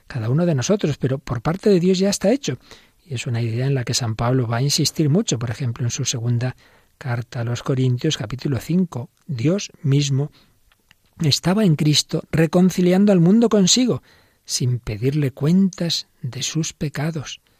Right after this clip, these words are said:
Y a nosotros nos ha confiado el mensaje de la, de la reconciliación. Por eso nosotros actuamos como enviados de Cristo, y es como si Dios mismo se exhortara por medio nuestro.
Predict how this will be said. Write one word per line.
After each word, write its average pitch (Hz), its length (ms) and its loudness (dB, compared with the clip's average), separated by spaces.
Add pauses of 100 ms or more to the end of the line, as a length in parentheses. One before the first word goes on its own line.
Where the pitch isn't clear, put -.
(380)
Y 151 100 -2
a 131 60 2
nosotros 170 520 0
nos 156 160 2
ha 175 80 0
confiado 160 500 0
el 135 100 2
mensaje 175 640 -2 (540)
de 135 160 -6
la, 120 480 -4
de - 160 -2
la 160 140 2
reconciliación. 202 1080 2 (800)
Por 120 160 -6
eso 143 180 2
nosotros 143 420 0
actuamos 147 600 0
como 151 320 2
enviados 147 480 2
de 175 100 0
Cristo, 165 500 -2 (560)
y 135 180 0
es 131 180 0
como 117 240 -6
si 120 180 -4
Dios 147 260 0
mismo 117 380 -2
se 127 140 -4
exhortara 160 640 -6 (560)
por 120 220 -6
medio 117 320 -4
nuestro. - 560 -8